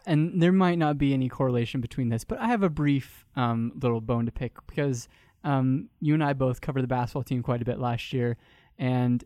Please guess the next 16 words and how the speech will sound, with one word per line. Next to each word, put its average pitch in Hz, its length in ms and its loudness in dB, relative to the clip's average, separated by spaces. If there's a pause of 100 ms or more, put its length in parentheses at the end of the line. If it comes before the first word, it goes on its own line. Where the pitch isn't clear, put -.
it 165 100 -2
wasn't 202 320 2
until 160 440 0
the 131 480 -4
last 151 560 -6
or 160 100 -4
second 196 460 -8
to - 120 -12
last 196 380 -6
week 180 220 -4
of 185 80 -2
the 180 80 -6
season 175 400 -6
where 147 140 -2
Sam 147 300 -4
Merrill 139 480 -2